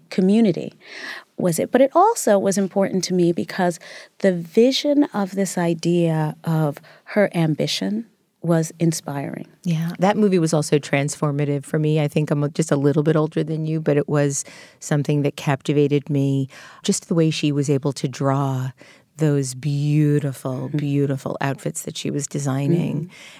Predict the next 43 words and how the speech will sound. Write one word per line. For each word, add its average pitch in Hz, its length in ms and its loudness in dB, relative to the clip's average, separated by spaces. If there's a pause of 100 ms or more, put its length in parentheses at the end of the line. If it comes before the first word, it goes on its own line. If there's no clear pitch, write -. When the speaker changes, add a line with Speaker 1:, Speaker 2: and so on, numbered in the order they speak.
Speaker 2:
the 160 80 2
way 151 140 2
she 151 180 -4
used 147 300 -4
ink 139 400 -2
in 135 260 -2
her 143 120 0
Speaker 1:
Mm-hmm. 151 80 2
Speaker 2:
drawings 139 640 0
Speaker 1:
Mm-hmm. 175 100 -2
Speaker 2:
was 190 420 2
Speaker 1:
Mm-hmm. 156 320 -2
Speaker 2:
mesmerizing 143 840 0
Speaker 1:
Yeah. 180 80 -2
Speaker 2:
to 175 120 -8
me. 135 300 -6 (100)
Speaker 1:
No, 320 160 6
and 311 80 4
it 294 80 2
also, 262 400 2
it's 170 220 -2
what, 175 340 -2
of - 160 -14
course, 220 320 0
cemented 170 560 0
my 165 160 2
love 151 220 0
of 151 100 -4
fashion. 185 720 -4 (460)
It 151 240 2
created 156 540 0
for - 180 -4
me 151 460 2
a 160 80 -4
whole 180 560 0 (260)
sort 170 240 0
of 151 180 -2 (220)
style 180 520 2
goals 170 520 0
of 160 180 -8
the 160 80 0
highest 180 680 -2
level. 170 500 0